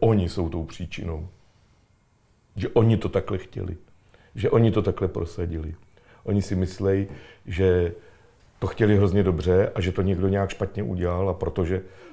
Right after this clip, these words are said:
a protože tam takhle jako, eh, chudnou a,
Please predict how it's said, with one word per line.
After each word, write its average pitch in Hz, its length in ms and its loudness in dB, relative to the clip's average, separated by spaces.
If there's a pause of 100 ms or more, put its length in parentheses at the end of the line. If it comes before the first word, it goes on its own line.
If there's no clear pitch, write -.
(140)
a - 80 -4
protože 87 420 -4
tam 90 180 -2
takhle 90 260 -2
jako, 98 520 -4 (840)
eh, 90 40 -4
chudnou 87 720 -2
a, 92 240 -4